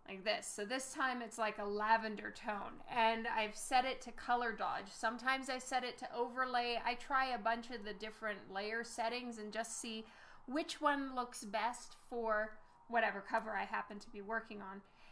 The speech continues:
And it's just over the skin layer, and it just makes her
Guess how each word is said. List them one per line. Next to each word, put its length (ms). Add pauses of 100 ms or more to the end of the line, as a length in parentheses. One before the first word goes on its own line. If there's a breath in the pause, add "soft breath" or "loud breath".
(100)
And 140
it's 220
just 400
over 320
the 120
skin 460
layer, 280
and 100
it 160
just 500
makes 460
her 240